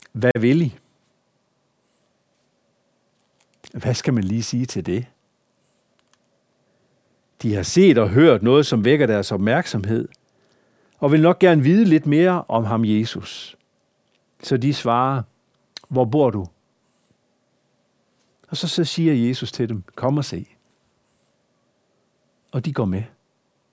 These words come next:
og de bliver der hos Jesus resten af dagen. Her var der ikke noget med næste dag. Altså, Jesus, han siger ikke, "Jamen, I kan lige komme i morgen,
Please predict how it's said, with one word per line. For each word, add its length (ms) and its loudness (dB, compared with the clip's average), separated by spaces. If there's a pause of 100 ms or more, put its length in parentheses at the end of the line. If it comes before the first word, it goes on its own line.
(400)
og 140 -2
de 100 -2
bliver 320 0
der 180 0
hos 260 -8
Jesus 460 -6
resten 560 -8 (400)
af 120 -4
dagen. 360 -6 (2250)
Her 240 6
var 180 4
der 120 2
ikke 320 0
noget 300 4
med 320 0 (200)
næste 460 -2
dag. 480 -8
Altså, 380 -4 (120)
Jesus, 260 0
han 140 0
siger 260 4
ikke, 240 0 (560)
"Jamen, 160 0
I 80 2
kan 160 0
lige 180 0
komme 340 2
i 40 2
morgen, 480 0